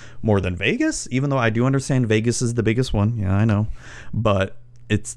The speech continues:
I'd rather go to Seattle, to be honest. Um,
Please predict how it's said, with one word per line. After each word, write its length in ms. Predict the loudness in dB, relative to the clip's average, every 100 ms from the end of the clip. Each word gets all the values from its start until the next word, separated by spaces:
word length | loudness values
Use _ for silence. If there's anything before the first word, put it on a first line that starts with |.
| -4
I'd 140 | 0
rather 260 | 2 2 0
go 120 | -2
to 80 | -2
Seattle, 460 | -2 -2 -2 -4 -6 -4
to 100 | -2
be 100 | -2
honest. 420 | -4 -6 -10 -10 -10 -10 -12 -12 -8
Um, 380 | -6 -4 -2